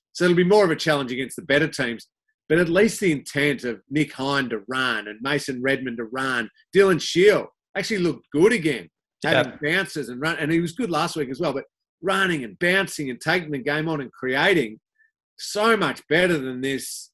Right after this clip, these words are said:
Speaker 1: "let's go nowhere and all have eight possessions and just go ring-a-ring-a-rosy" handball rubbish that they were doing.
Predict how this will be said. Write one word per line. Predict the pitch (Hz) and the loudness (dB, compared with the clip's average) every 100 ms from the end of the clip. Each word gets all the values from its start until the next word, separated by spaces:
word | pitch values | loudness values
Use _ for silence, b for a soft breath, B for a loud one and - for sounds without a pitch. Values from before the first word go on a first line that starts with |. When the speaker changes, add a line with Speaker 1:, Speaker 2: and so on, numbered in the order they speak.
| _ _ | _ _
Speaker 1:
"let's | 135 170 - | 0 0 0
go | 175 143 | 0 2
nowhere | 131 143 151 143 | 2 2 4 4
and | 131 | 2
all | 135 135 | 0 -2
have | 131 127 | -2 -4
eight | 127 135 - | -2 -4 -6
possessions | 110 127 160 143 113 110 | -4 0 0 -2 -4 -4
and | 117 | -2
just | 127 - | -2 -2
go | 139 | -2
ring-a-ring-a-rosy" | 120 131 131 127 123 120 127 135 120 117 | 0 0 -2 -2 -4 -2 0 0 0 -2
handball | 135 156 139 123 | -4 -2 -2 -4
rubbish | 110 107 110 - | -4 -8 -8 -10
that | 120 | -12
they | 120 117 | -8 -6
were | 110 | -6
doing. | 95 101 104 160 | -6 -10 -10 -10